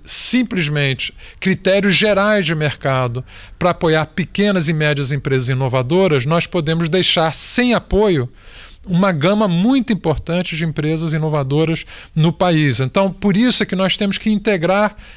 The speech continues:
instrumentos, porque, eh, em empresas inovadoras que ainda não têm a solidez que permita,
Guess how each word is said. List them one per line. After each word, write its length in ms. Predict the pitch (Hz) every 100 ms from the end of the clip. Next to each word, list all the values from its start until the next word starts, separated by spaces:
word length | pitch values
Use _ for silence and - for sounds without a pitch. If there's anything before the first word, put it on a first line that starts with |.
| -
instrumentos, 760 | 202 214 - 220 190 175 - -
porque, 500 | 180 185 - 196 - -
eh, 340 | 160 156 143 -
em 440 | 196 214 208 180 -
empresas 760 | 175 147 151 151 120 120 - - - -
inovadoras 960 | 214 196 175 160 139 143 131 120 - - - - -
que 120 | 190
ainda 500 | 170 180 240 226 196
não 180 | 170 156
têm 380 | - 147 143 151
a 120 | 156
solidez 920 | - - 185 151 143 147 131 120 - - - -
que 140 | - 170
permita, 880 | - 175 135 185 220 - 139 131